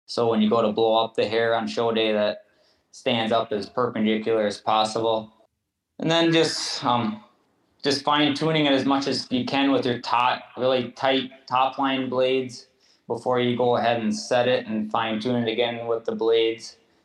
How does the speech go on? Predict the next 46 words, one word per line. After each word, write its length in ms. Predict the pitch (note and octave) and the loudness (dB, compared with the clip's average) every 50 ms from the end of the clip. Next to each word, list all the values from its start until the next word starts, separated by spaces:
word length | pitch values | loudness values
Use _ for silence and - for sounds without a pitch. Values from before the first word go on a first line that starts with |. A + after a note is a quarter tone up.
| _ - | _ -4
One 160 | - D#3+ D#3+ | -2 0 2
issue 260 | D#3+ D#3+ D#3+ - E3 | 2 2 2 4 4
that's 160 | D#3+ D3+ D3 - | 4 4 4 2
kinda 240 | E3+ D#3+ D#3 D3+ | 0 0 0 0
come 120 | - D#3 D#3 | 0 0 0
up 120 | D3+ D3 - | 0 0 2
here 120 | D#3 D3 | 0 2
in 80 | C#3+ C#3 | 2 4
more 240 | C#3 C#3 C3+ C3 | 4 4 4 2
recent 420 | C#3 C#3+ C#3 C#3 C#3+ C#3 - - C3+ | 2 0 0 0 0 -2 -2 0 0
years 360 | C3+ C#3 C#3+ D3+ D#3+ F3 D#3 | 0 2 2 2 2 0 0
is 280 | C3 A#2 G#2+ G#2+ - - | -2 -2 -4 -6 -4 -2
the 400 | A#2 A2+ G#2 G#2 G2+ - - - - | 0 2 2 2 0 -2 -4 -10 -6
lack 320 | - G#2+ A2 A2+ A#2+ A#2+ A#2+ | -2 0 2 2 2 0 0
of 200 | A#2 G#2+ G#2+ - | -2 -4 -6 -6
Clear 280 | - A#2 A#2+ A#2 A2+ G#2+ | -4 -2 0 0 2 2
Magic. 520 | A2 B2 C#3 C#3+ C3+ - G#2+ A#2+ B2 - - - - - - - _ _ _ _ _ _ _ _ - | 2 2 2 2 2 2 0 -2 -2 -4 -8 -18 -20 -20 -20 -20 _ _ _ _ _ _ _ _ -4
So, 300 | B2 A#2+ A2 A2 G#2+ G#2+ | -2 0 2 2 2 2
uh, 240 | G#2+ G#2 G#2 G#2 G#2 | 2 2 2 2 2
there's 240 | A2+ A2+ A2 G#2+ - | 0 0 -2 0 0
lots 240 | A2+ A2+ A#2 A#2 - | 0 0 0 0 0
of 80 | A2 A2+ | 0 2
other 560 | A#2 A#2 A#2 A2+ A2 A2 G#2+ G#2+ G#2 - - _ _ _ _ - | 2 2 2 2 0 0 -2 -2 -4 -8 -14 _ _ _ _ -2
sources 400 | B2 B2 B2 A#2+ A#2+ A#2+ A#2+ - | 0 0 0 0 -2 -4 -4 -4
people 360 | - B2+ B2+ B2+ B2+ A#2+ A#2 | -2 -2 -2 0 0 0 0
been 200 | A#2+ A#2 A2 G#2+ | 0 -2 -2 -4
trying 460 | - - B2 A#2 A#2+ A#2+ A#2 A#2 A#2 | -2 0 0 2 2 2 0 0 0
out. 400 | A#2 A#2 A#2 A#2 A#2+ A#2+ A#2+ G#2+ | 0 0 2 2 2 2 2 0
Is, 360 | G#2+ G#2 G#2 G2+ - - - _ - - _ - | -2 -2 -4 -6 -8 -16 -20 _ -20 -20 _ -8
seems 300 | - B2 A#2+ A#2 G#2+ A#2 | -4 -2 -2 0 0 0
like 160 | A2+ A2 A2+ | 0 2 2
right 180 | A#2 A2+ G#2+ | 2 2 2
now 220 | A2 A#2 A#2 A#2+ A#2 A#2 G#2+ | 2 2 2 2 2 0 0
the 100 | G#2 - - - _ _ - | -4 -6 -12 -20 _ _ -10
trending 420 | - - A#2+ A#2 A#2 A#2 A2+ A#2 | -6 -4 -2 -2 0 0 0 -2
is 120 | A#2 G#2+ - | -2 -2 -4
kinda 300 | - A#2 A#2 A#2 A2+ A2 G#2+ | -2 -2 0 0 0 0 0
different 340 | A2+ A#2 G#2+ A#2 - - | 0 0 0 -2 -2 -2
women 260 | A2 A2+ A#2 A#2 G#2+ G#2+ | -2 -2 0 0 -2 0
hairspray. 800 | G#2 A2 A#2+ C3 C3+ C3+ - - - A#2 A2+ A#2+ C3 - - - - - - - - - - | 0 0 0 0 0 -2 -4 -4 -2 0 2 2 2 0 -2 -8 -16 -20 -20 -20 -16 -8 -4
I 60 | G#2 | -2
don't 180 | A2+ A2+ A2 A2 | 0 0 0 -2
know 60 | G#2+ | -2
if 60 | G#2+ | -2
there's 160 | A2+ A2+ A2+ A#2+ | 0 0 0 0
any 160 | A#2+ - | -2 -4